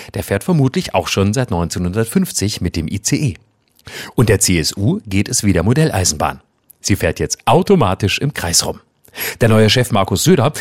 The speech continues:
bekam nur siebenundachtzig Prozent Zustimmung. Gut, dass Robert Habeck nicht mehr online ist,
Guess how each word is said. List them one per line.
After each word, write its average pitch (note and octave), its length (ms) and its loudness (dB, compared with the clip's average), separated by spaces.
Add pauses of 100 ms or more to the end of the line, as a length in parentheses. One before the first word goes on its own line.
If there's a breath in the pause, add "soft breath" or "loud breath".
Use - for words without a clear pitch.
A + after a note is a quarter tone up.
(140 loud breath)
bekam D3+ 380 0
nur E3 260 2
siebenundachtzig B2+ 800 0
Prozent - 520 -4
Zustimmung. D2 480 -4 (540 loud breath)
Gut, C#3 340 4
dass F3 200 2
Robert C3 320 0
Habeck C3+ 260 0
nicht G2 160 -2
mehr G#2+ 120 2
online B2+ 300 0
ist, - 160 2